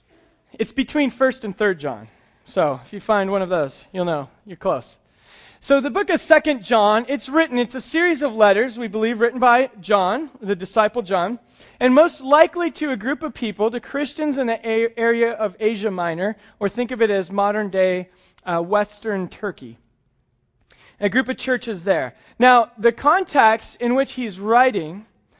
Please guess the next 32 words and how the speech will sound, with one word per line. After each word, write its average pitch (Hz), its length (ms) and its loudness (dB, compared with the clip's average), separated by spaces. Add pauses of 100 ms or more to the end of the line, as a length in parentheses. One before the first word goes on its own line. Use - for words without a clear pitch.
(360)
the 196 200 -2
church 320 400 -4
was 277 280 -4 (120)
relatively 254 580 2
new, 233 300 2
but 226 160 0
it 254 80 0
was 240 180 -4
growing, 226 540 -4
and 208 60 -4
it 208 60 -6
was 208 140 -2
a 208 60 -10
very 233 180 -2
healthy 240 480 -6
church 208 580 -8 (480)
on 196 140 -4
some 262 320 -2
respects. 151 840 -12
And, 180 160 -8 (640)
but 247 180 2
they 285 100 0
were 269 320 -4 (260)
wrestling 254 760 0
through 214 800 0
this 202 260 -8
kind 240 260 -4
of 180 80 -8
division 214 520 -4
that 202 140 -4
was 196 120 -8
happening. 147 600 -10